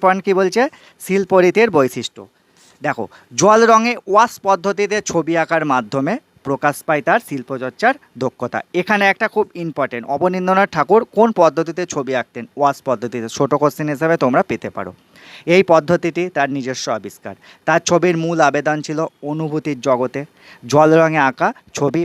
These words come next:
বারবার ধুয়ে ফেলার ফলে কোমল, মৃদু হয়ে উঠত, আর এই ছবি বাস্তব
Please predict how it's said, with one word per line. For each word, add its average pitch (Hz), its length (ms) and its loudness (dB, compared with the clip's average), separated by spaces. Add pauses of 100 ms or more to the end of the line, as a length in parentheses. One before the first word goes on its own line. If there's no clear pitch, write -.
(140)
বারবার 202 420 4
ধুয়ে 170 240 0
ফেলার 160 300 0
ফলে 160 180 -2 (140)
কোমল, 151 340 -2 (280)
মৃদু 131 340 -4
হয়ে 180 160 2 (100)
উঠত, - 200 -12 (460)
আর 139 80 2 (180)
এই 170 80 4 (100)
ছবি 156 200 2 (120)
বাস্তব 127 300 0